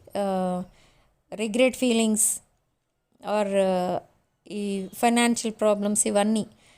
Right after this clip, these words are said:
ఈ ఇయర్ తోటే ఎండ్ అయిపోవాలి, నెక్స్ట్ ఇయర్ అంతా కూడా చాలా హ్యాపీగా ఉండాలి అని అనుకుంటున్నారు. So ఈ పర్సన్‌కి తన మైండ్లో వచ్చే ఫస్ట్ థాట్ ఏంటి అని అంటే, మీరు,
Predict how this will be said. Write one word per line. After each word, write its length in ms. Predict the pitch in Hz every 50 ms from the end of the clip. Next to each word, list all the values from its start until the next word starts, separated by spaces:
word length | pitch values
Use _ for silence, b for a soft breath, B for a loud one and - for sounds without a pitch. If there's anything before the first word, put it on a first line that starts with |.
| b b b b b _ _ _
ఈ 280 | 220 233 247 254 254 254
ఇయర్ 180 | 262 262 240 233
తోటే 200 | 247 240 214 247
ఎండ్ 240 | 240 220 214 233 240
అయిపోవాలి, 460 | 247 240 226 - 208 202 202 208 226
నెక్స్ట్ 340 | 226 220 220 214 - - -
ఇయర్ 140 | 254 247 220
అంతా 240 | 220 220 214 226 226
కూడా 200 | 220 220 220 214 - 220
చాలా 160 | 208 208 214
హ్యాపీగా 480 | 196 208 202 208 - 240 240 220 226 214
ఉండాలి 400 | 208 202 196 196 202 196 214 226
అని 120 | 214 202
అనుకుంటున్నారు. 560 | 190 196 196 196 208 196 202 196 185 170 - B B B B B B B - -
So 60 | 220
ఈ 140 | 226 220 214
పర్సన్‌కి 480 | 208 226 233 254 247 - 302 302 277 277
తన 180 | 277 254 247
మైండ్లో 420 | 240 240 233 233 247 254 262 262 262
వచ్చే 240 | 247 247 - 254
ఫస్ట్ 420 | 240 - 240 240 - - - - 262 208 - - - _ _ -
థాట్ 260 | 233 220 226 226 226 233
ఏంటి 260 | 220 214 214 214 226
అని 140 | 214 208 202
అంటే, 420 | 202 202 214 247 285 339 - - _ _ _ _ _ _ _ _ _ _ _ -
మీరు, 420 | 214 214 220 233 233 247 247 -